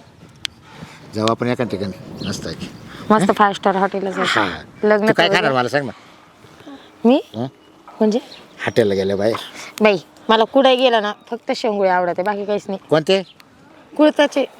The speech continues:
Speaker 1: कुळथाचे?
Speaker 2: हां.
Speaker 1: काय खाते काय ते कुळथाचे शेंगुळे?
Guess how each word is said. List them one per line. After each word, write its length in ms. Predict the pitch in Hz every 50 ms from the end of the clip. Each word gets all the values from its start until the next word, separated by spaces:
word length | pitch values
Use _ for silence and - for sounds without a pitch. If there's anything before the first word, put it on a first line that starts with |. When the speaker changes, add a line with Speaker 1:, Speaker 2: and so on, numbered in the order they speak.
| - - - - -
Speaker 1:
कुळथाचे? 400 | - 123 127 123 135 143 139 214
Speaker 2:
हां. 360 | 285 311 - 220 233 226 190 202 - - - _ _ _ _ _ _ _ _ - - - - - - - - - - - - - - - - - - - -
Speaker 1:
काय 220 | 135 131 135 143
खाते 220 | 135 147 160 - 151
काय 100 | 160 170
ते 100 | 170 170
कुळथाचे 320 | 160 185 190 175 185 165
शेंगुळे? 360 | - - 190 170 175 147 123